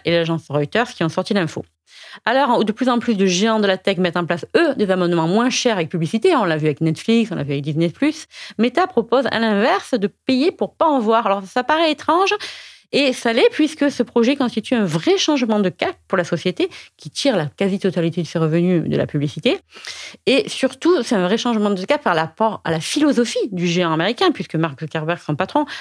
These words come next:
a longtemps insisté sur le fait que ses services de base devaient rester gratuits et financés par la publicité. Concrètement, selon le quotidien américain, selon le Wall Street Journal, les utilisateurs auraient bientôt deux choix, hein, soit de continuer à avoir des applications gratuites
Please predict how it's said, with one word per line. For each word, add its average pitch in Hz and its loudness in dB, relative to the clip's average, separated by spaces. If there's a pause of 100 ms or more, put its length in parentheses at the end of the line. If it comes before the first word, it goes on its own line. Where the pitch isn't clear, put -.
(140)
a - 0
longtemps 208 2
insisté 240 0
sur 208 -4
le 180 2
fait 208 -4
que - -10
ses 139 -14
services 180 -2
de 175 0
base 165 -2
devaient 262 2
rester 233 -2
gratuits 190 -2
et 302 2
financés 247 0
par 190 -2
la 160 0
publicité. 151 -4 (380)
Concrètement, 311 2 (160)
selon 233 0
le 214 2
quotidien 190 -2
américain, 180 0 (160)
selon 156 0
le 147 0
Wall 139 0
Street - -14
Journal, 233 0
les 254 0
utilisateurs 233 0
auraient 254 2
bientôt 214 0
deux 196 0
choix, 208 0
hein, 262 0
soit - -2
de 269 -4
continuer 233 2
à 175 -2
avoir 170 0
des 165 -2
applications 165 -2
gratuites 175 -2